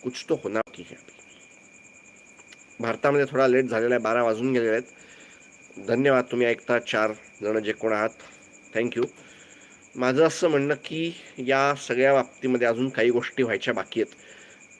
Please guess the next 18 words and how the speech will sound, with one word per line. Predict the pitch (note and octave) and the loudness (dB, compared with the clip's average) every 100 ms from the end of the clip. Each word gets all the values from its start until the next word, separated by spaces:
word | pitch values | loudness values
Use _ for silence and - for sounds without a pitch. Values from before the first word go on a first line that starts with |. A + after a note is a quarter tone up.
| - | -10
नाव | B2 B2 C#3 F3+ | -6 0 4 6
नेमकं | F#3 E3 D3 - | 6 2 0 -2
कोणाचं | D#3 C#3+ - C3+ | 0 0 2 2
येणार | A#2 A#2 | 4 2
याच्या | A2+ A2 C3 | 0 -2 -2
सगळ्या | B2+ A2 A#2 A#2 | -4 -2 0 0
बाबतीमध्ये | A2 - - A2+ G2 F#2+ | 0 -8 -8 -4 -2 -2
एक | G#2 | -2
मोठा | A2 G2+ - B2 | -8 -10 -12 -18
फॅक्टर | A2+ G#2+ - A#2 | -14 -16 -4 -4
असणार | G2 - C3 B2 | -4 0 2 4
आहे. | A2+ C3 - - - - - - - - - - | 2 -2 -6 -20 -20 -20 -20 -20 -20 -20 -16 -10
कोणाचं | - D3 E3 F#3 | 0 2 4 2
नाव | E3 D#3+ | 4 2
समोर | - - C#3+ E3 | 0 2 8 8
येतं, | F3+ D3+ - C#3+ - - - - - - - - - - - - - - - - - - - - - G#2+ | 8 2 4 2 2 -20 -20 -20 -20 -20 -20 -20 -20 -20 -20 -20 -20 -20 -20 -20 -20 -20 -20 -20 -14 0
व्हाईस | C3 G#3 - | 6 6 4
प्रेसिडेंट | - E3 E3 E3+ F3+ | 2 2 2 -2 -2